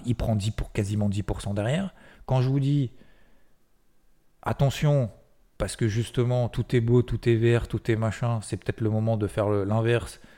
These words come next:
et donc de vendre à ce moment-là, derrière, le Bitcoin repasse de vingt-huit mille à vingt-six. Derrière, même chose, on a la news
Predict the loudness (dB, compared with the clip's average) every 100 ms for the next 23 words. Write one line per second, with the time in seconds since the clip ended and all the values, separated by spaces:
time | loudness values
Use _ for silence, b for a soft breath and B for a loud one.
0 | B -6 -2 0 0 -2 -2 -4 -6 -4
1 | 0 0 0 B B B -2 2 4 4
2 | 2 0 0 2 4 2 0 0 0 -2
3 | -2 0 2 2 -2 -4 -10 -12 _ b
4 | b b b b b b 2 4 6 6
5 | 6 4 0 2 2 2 -2 -4 0 0
6 | 0 0 0